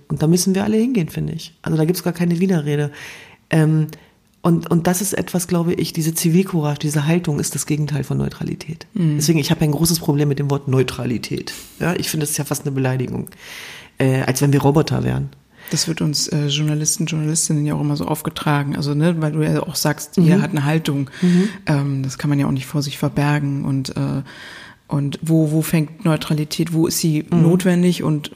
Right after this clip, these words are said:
Speaker 2: bis wohin geht's und bis wohin kann man's auch aushalten, ne?
Speaker 1: Mhm.
Speaker 2: Weil gerade wenn du ja auch, die sich ja nun mit einem sehr persönlichen Thema auch beschäftigt, ich meine, da ist es, da kannst du ja gar nicht so neutral bleiben, logischerweise.
Speaker 1: Mhm.
Speaker 2: Es wäre jetzt genauso, wenn ich jetzt sage, ich mache irgendwas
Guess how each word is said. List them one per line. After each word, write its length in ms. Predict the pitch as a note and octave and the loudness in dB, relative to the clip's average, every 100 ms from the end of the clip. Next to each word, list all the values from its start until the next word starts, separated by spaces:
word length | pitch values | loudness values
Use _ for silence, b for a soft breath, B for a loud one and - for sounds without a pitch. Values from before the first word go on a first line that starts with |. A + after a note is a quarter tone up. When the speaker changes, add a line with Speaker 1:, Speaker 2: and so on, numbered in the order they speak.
| - | -12
Speaker 2:
bis 560 | G3 - - E3 - | -8 -6 -2 -2 0
wohin 880 | D#3+ E3 D#3+ D#3+ - - - - E3 | 2 2 2 0 -4 -8 -8 -8 -2
geht's 340 | F3 E3 D3+ - | 2 4 2 -2
und 180 | D#3 D3 - | -4 -6 -12
bis 360 | - - - - | -10 -8 -6 0
wohin 200 | E3+ D#3+ | 0 0
kann 100 | E3+ | -2
man's 160 | E3 | -2
auch 140 | - - | -4 -2
aushalten, 600 | E3 G3 D3+ C#3 C3+ C#3 | 0 0 0 -2 0 0
ne? 120 | D3 | 2
Speaker 1:
Mhm. 40 | E3+ | 2
Speaker 2:
Weil 160 | D3 | 2
gerade 340 | F3 - D3 D3 | 0 -2 -2 0
wenn 400 | D3+ D3+ - E3+ | 0 -2 -4 -6
du 140 | D#3 | -4
ja 160 | D#3 D3 | -4 -2
auch, 240 | D3+ F3 B B B B - | 0 -2 B B B B -14
die 80 | E3+ | -8
sich 160 | D3+ D#3 | -6 -2
ja 80 | |
nun 140 | D#3 D#3 | 0 0
mit 80 | D3+ | 0
einem 260 | D#3+ D#3 | 0 -2
sehr 180 | C#3+ D#3 | 0 0
persönlichen 640 | D#3+ D#3 F3 F3 D#3 D3 | 0 2 2 2 0 0
Thema 260 | D3 D#3+ D3+ | 0 0 0
auch 100 | - | -2
beschäftigt, 600 | - - E3 - C#3+ - | -2 -2 -2 -4 -8 -6
ich 140 | - | -6
meine, 220 | D3 C#3+ C#3+ | -2 0 0
da 180 | C#3+ D3 B B B B _ - - _ | -2 -6 B B B B _ -20 -20 _
ist 140 | - - | -10 -6
es, 160 | - - | -6 -4
da 120 | D3+ | -2
kannst 340 | - F3 - | 0 0 2
du 60 | F3 | 2
ja 100 | C#3+ | 2
gar 220 | D3 D3 | 2 2
nicht 180 | D3 - | 2 0
so 120 | D3 | -2
neutral 400 | C#3+ C#3 D3 C#3+ | 0 -2 -2 0
bleiben, 340 | D3 D#3 D3 | 2 4 2
logischerweise. 520 | C#3 C#3 E3+ D#3+ C#3 C#3 | 0 0 0 2 0 0
Speaker 1:
Mhm. 60 | |
Speaker 2:
Es 160 | C3+ - | -4 -2
wäre 220 | C#3+ C#3+ | 0 0
jetzt 200 | C#3+ C#3 | -2 -2
genauso, 300 | D3 D3 D3 | -2 0 0
wenn 80 | D3 | -2
ich 100 | D3+ | -4
jetzt 160 | - - | -6 -6
sage, 160 | D3 D3 | -6 -6
ich 160 | - | -6
mache 140 | C#3+ - | -4 -2
irgendwas 300 | D3 C#3+ | -2 -4